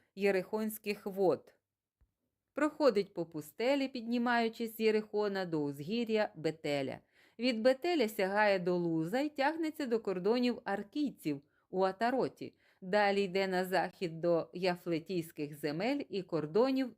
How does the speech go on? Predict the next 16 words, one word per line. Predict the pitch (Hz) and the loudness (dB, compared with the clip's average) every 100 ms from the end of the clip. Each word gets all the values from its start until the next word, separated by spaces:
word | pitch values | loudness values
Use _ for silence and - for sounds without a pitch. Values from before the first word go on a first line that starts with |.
| - | -8
Нижнього | 170 180 226 240 233 214 165 | -4 0 -2 -2 -2 -2 0
Бет-Хорона | 156 185 - - 208 262 190 156 123 _ _ | 0 0 -2 -6 -2 0 0 -4 -8 _ _
та | - 285 - _ | -4 -4 -4 _
Гезеру | 208 262 208 170 156 156 151 - _ - | -2 0 2 4 4 2 -2 -8 _ -6
і | 247 | -2
закінчується | 226 202 277 302 294 277 262 - 240 226 | 0 -2 -2 -4 -2 -4 -4 -2 -2 -2
на | 175 165 | -4 -4
морському | 156 156 - 226 247 | -4 -8 -4 -2 -2
узбережжі. | 175 160 151 143 131 127 - - _ _ _ | -4 0 0 2 0 -4 -10 -16 _ _ _
Таким | 190 185 240 285 302 | -4 -2 -2 -2 -2
був | 202 226 254 | 0 0 0
загальний | 220 175 180 185 196 185 170 | 0 0 2 2 2 0 -2
наділ, | 156 143 160 240 262 | -4 -6 -4 -2 0
який | 196 170 277 285 | 0 -2 -2 -4
успадкували | 269 202 180 - 170 185 202 180 | -4 -8 -6 -6 0 2 2 0
нащадки | 151 147 - 202 220 - | -4 -6 -4 -4 -4 -4